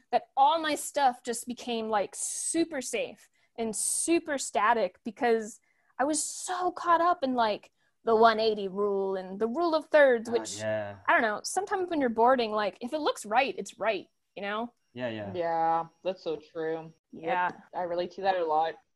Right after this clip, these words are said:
Speaker 1: It wasn't until,
Speaker 3: <laughs>
Speaker 1: like, after graduating that, like, and, like, working in the industry that I was like,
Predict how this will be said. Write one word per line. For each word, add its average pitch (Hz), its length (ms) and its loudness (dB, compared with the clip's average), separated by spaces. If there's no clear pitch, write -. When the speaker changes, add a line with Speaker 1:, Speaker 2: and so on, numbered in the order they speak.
Speaker 1:
It 226 60 -6
wasn't 262 280 4
until, 302 200 4
Speaker 3:
<laughs> 277 100 8
Speaker 1:
like, - 280 -2
after 220 380 4
graduating 214 880 2
that, 220 200 4
like, 220 240 2
and, 254 100 0
like, 254 120 4
working 277 340 4
in 254 100 -2
the 240 60 -4
industry 233 600 -4
that 202 80 -2
I 196 100 2
was 202 120 -6
like, 214 280 -2